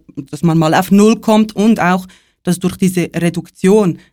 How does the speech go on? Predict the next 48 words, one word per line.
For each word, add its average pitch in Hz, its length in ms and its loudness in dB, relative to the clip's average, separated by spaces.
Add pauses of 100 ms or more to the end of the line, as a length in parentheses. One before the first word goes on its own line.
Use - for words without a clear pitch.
dass 156 160 -6
dann 165 180 -2
ein, 151 260 -6
auch 151 180 -4
der 151 100 -4
Preis 175 480 -2
steigt 135 340 -4
zum 180 160 -2
Emittieren. 170 680 0
Und 135 180 -8 (300)
man 170 160 2
will 196 100 2
ja 196 80 2
nicht, 202 260 -2
also 170 200 -6 (680)
die, 147 140 -16
der, - 160 -16
der, - 680 -12
der 135 320 -14
erste 180 320 0
Grund 190 200 4
ist 185 200 -2
nicht, 214 200 0
dass 190 60 -2
man 196 160 2
den 185 400 0
Firmen 196 320 2
das 185 160 0
Geld 202 240 2
wegnehmen 135 480 -4
will, 127 240 -10
sondern 160 240 0
es 160 120 -4
geht 165 200 -4
auch 160 140 -2
darum, 170 340 2
dass 165 140 -2
man 165 120 0
ein 160 200 -4
Preissignal 196 640 -2
setzen 202 400 -6
kann, 233 280 -2 (320)
weil 160 280 0
wenn 170 100 2
man 165 100 0
dann 160 140 -2
als 160 180 -2
Firma 180 440 2